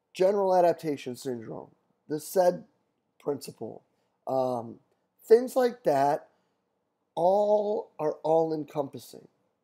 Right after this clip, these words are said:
You know, the, the way you adapt to stress, the way your body handles stress, it doesn't matter if it's rehab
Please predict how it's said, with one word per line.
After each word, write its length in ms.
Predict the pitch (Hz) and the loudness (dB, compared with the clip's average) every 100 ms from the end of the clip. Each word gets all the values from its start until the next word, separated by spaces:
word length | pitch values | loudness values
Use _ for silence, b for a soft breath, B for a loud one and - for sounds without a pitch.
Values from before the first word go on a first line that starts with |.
| _ | _
You 60 | 113 | -14
know, 200 | 113 120 | -12 -8
the, 180 | 131 123 - | -6 -6 -6
the 80 | 139 | -8
way 300 | 147 202 240 226 | -2 2 2 0
you 200 | 208 214 | -2 0
adapt 560 | 143 - 180 180 - | 0 2 4 2 -2
to 100 | - | -14
stress, 600 | 151 - - 147 123 - | -14 -14 -6 -2 -2 -4
the 80 | - | -8
way 180 | 135 185 | -2 -2
your 160 | 220 214 | -2 0
body 340 | 196 185 180 | 4 4 2
handles 420 | 151 160 143 131 | -4 -6 -4 -6
stress, 540 | - - 156 135 117 _ _ _ _ _ _ _ _ | -8 -10 -4 -2 -4 _ _ _ _ _ _ _ _
it 220 | 170 156 | -8 -2
doesn't 380 | 185 190 202 175 | 2 2 2 -2
matter 360 | 175 165 165 156 | 2 2 2 0
if 140 | 135 | -2
it's 180 | 117 - | -8 -10
rehab 640 | 131 202 185 190 185 180 | -6 -4 -2 0 0 0